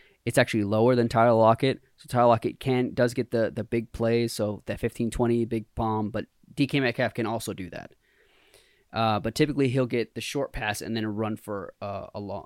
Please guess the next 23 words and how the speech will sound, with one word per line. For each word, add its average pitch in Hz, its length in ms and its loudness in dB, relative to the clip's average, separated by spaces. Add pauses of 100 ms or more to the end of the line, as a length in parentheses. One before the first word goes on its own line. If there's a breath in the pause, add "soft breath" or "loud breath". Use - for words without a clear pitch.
(160)
run 123 200 0
for 113 160 -6
the, 101 160 -2
the 107 140 -8
long 98 240 -6
play, 101 220 -6
get 90 160 -12
the - 60 -20
touchdown. 82 380 -10 (460 soft breath)
Tyler 135 240 4
Lockett 123 340 0
will 110 200 -4
get 110 220 -8
the 104 180 -4
long 131 420 2
reception 104 640 -4 (540)
and 120 100 -6
then 113 140 -6
catch - 260 -4
it - 180 -6
fifty 101 260 -6
yards 90 220 -10
down. - 240 -14